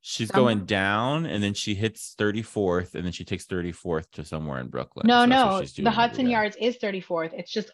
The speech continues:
Speaker 2: all the way on the other side of the river. So,
Speaker 1: Ugh.
Speaker 2: so, like, so it's like, it's like,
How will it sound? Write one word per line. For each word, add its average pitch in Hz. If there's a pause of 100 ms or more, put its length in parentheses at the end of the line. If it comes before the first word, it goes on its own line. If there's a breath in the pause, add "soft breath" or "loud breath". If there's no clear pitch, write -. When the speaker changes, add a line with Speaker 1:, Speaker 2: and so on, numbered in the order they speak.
(140)
Speaker 2:
all 220
the 214
way 190
on 180
the 175
other 175
side 170
of 160
the 156
river. 165 (800)
So, 202
Speaker 1:
Ugh. 175
Speaker 2:
so, 202
like, 185
so 214
it's 208
like, 220
it's 233
like, 226